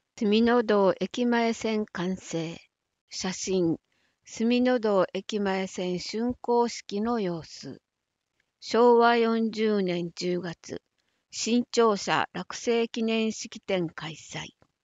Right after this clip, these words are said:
写真、庁舎前で行われた記念式典。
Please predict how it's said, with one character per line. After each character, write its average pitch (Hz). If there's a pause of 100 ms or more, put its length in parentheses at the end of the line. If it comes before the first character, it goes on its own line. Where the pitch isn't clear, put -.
(480)
写 -
真、 180 (540)
庁 240
舎 240
前 220
で 214
行 -
わ 220
れ 196
た 180
記 208
念 208
式 -
典。 156